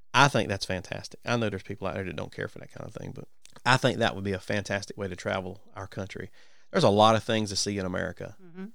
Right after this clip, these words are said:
Speaker 1: and a lot of beautiful places. That would be an amazing thing to do, is just, just travel
Speaker 2: Yeah.
Speaker 1: for, for a period of time, i-, if nothing else, for years. I mean,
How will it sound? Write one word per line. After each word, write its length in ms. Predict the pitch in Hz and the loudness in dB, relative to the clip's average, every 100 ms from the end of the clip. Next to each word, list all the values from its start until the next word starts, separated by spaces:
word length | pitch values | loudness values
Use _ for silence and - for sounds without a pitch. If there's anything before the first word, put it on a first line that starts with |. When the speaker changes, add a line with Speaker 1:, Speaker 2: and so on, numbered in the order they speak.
| - - - | -18 -18 -10
Speaker 1:
and 260 | 98 98 | -6 0
a 20 | |
lot 140 | 107 120 | 4 4
of 60 | |
beautiful 340 | 110 117 107 101 | 2 -2 -2 -4
places. 640 | - 98 92 80 80 - - - - - - 113 | 0 0 0 -8 -10 -14 -16 -20 -20 -20 -20 2
That 280 | 113 113 | 6 6
would 120 | - 101 | 4 -2
be 280 | 104 98 | -2 -2
an 80 | 98 | -4
amazing 460 | 95 98 101 104 98 | -4 0 0 -2 -4
thing 200 | 95 92 | -4 -6
to 80 | 90 | -6
do, 260 | 92 92 85 | -4 -4 -6
is 100 | 92 | -8
just, 320 | 95 - - | -8 -10 -12
just 180 | - 104 | -12 -10
travel 460 | - 104 135 101 - - | 2 4 4 -2 -14 -20
Speaker 2:
Yeah. 140 | - 156 - | -20 -20 -4
Speaker 1:
for, 200 | 101 101 | -2 -2
for 180 | - 98 | -4 -6
a 60 | |
period 240 | 95 101 98 | -2 -4 -4
of 60 | |
time, 520 | - 104 113 90 92 - | -4 -2 -2 -4 -8 -4
i-, 40 | |
if 240 | 110 95 120 | -2 -2 0
nothing 240 | 117 110 | 0 2
else, 160 | 120 101 | 0 0
for 120 | - | -4
years. 500 | 104 139 175 85 87 | 0 2 0 -2 -4
I 80 | 104 | -2
mean, 380 | 110 107 113 | -2 -4 -8